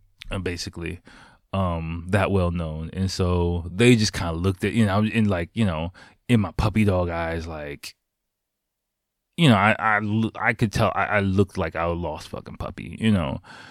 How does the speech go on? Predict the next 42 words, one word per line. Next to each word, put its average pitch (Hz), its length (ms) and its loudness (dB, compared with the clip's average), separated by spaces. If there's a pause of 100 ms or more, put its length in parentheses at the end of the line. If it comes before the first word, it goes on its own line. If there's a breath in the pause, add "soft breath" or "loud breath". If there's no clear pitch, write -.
(260 loud breath)
and 90 360 0
they 98 100 2
were 92 80 0
just 82 140 -10
like, 73 200 -12 (240)
"Okay, 87 220 -8
just, 101 260 -6
just 98 220 -4
go 98 140 -2
home." 78 300 -12 (140)
Basically, 101 300 4
they're 110 160 4
just 98 180 0
like, 82 140 -6
"Just 98 160 -6
go 95 120 -4
home." 82 200 -10
I, 82 200 -6 (420 loud breath)
of - 160 -6
course, 98 260 -2
I 95 140 -2
went 90 260 -4
the 95 80 -8
fuck 82 220 -8
home. 85 280 -2 (200)
<laughs> - 680 6
You 170 200 10
know, 120 120 8 (100)
I 131 200 2
was 123 180 -2
like, 107 200 -10
"Shit, - 460 -8 (260 loud breath)
not 104 140 4
doing 104 180 6
that 101 120 8
again." 82 300 2
<laughs> - 960 4 (960 loud breath)
So, 90 580 4 (460 loud breath)
um, 95 500 2 (280)
you 135 140 4
know, 98 200 4
I, 98 180 -2